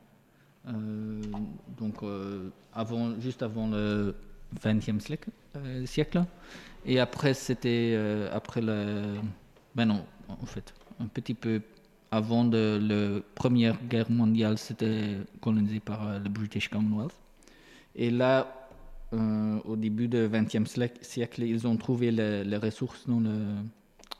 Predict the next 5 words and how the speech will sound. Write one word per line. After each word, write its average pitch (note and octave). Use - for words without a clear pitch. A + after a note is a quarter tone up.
dans G#2
le, G2
euh, -
the G#2+
soil A2